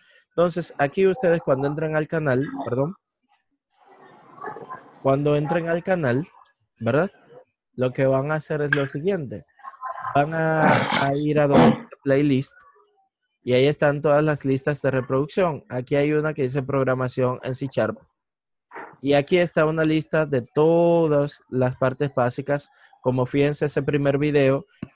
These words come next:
indica la estructura del programa, que es lo que acabamos de ver en el curso de hoy. Y así vamos a ver cómo se definen las variables y los tipos, las estructuras condicionales,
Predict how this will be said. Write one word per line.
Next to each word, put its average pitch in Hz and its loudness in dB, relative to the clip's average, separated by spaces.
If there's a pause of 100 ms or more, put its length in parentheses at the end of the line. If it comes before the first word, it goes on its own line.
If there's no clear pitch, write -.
indica 131 2
la 147 4
estructura 143 0
del 131 2
programa, 131 0
que 120 -4
es 120 -2
lo 123 -2
que 135 -4
acabamos 127 0
de 123 0
ver 123 0
en 120 -6
el 117 -6
curso 120 -6
de 139 0
hoy. 127 2 (520)
Y 147 4
así 156 0
vamos 143 0
a 156 0
ver 127 0
cómo 127 -4
se 127 -4
definen 120 -2
las 120 -2
variables 117 -2
y 117 -6
los 117 -2
tipos, 117 -4 (320)
las 139 0
estructuras 131 -2
condicionales, 117 -2